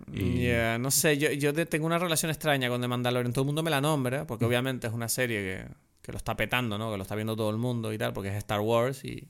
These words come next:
Speaker 2: y es verdad que yo creo que la serie está bien hecha. Es lo que
Speaker 1: Ujú.
Speaker 2: más me gusta de la serie, que parece una película.
Speaker 1: Ya.
Speaker 2: Pero, pero es que siento que, yo siento que The Mandalorian ha sido como el,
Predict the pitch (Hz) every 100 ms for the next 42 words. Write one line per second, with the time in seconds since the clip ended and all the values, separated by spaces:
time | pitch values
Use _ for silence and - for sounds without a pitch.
0 | - 127 139 175 170 117 131 165 135 165
1 | 135 165 165 127 123 - - _ - -
2 | _ 127 139 160 147 160 135 - 156 120
3 | 131 123 92 101 98 98 - 135 - 113
4 | 90 82 - _ _ _ _ _ _ _
5 | - 110 - 135 123 120 117 113 117 113
6 | 113 135 - 117 151 - 143 135 156 151
7 | 135 117 104 104 101 - - - 143 143
8 | 175 190 156 131 127 120 127 165 - 156
9 | 156 190 135 110 107 104